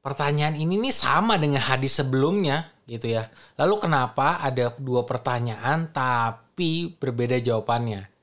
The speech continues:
Al-Karmani menjawab, "Sebenarnya kedua jawaban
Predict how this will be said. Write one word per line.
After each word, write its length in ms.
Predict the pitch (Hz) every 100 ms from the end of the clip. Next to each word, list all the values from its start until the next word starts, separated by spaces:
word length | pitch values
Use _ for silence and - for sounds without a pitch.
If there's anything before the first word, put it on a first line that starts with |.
| _ _ _ _ _ _ _ _ _ 123
Al-Karmani 640 | 123 131 127 135 147 165
menjawab, 640 | 165 131 123 123 123 117 - _ _ _
"Sebenarnya 1040 | - 123 120 120 107 107 98 101 120 139
kedua 400 | 139 117 117 110
jawaban 320 | 110 104 110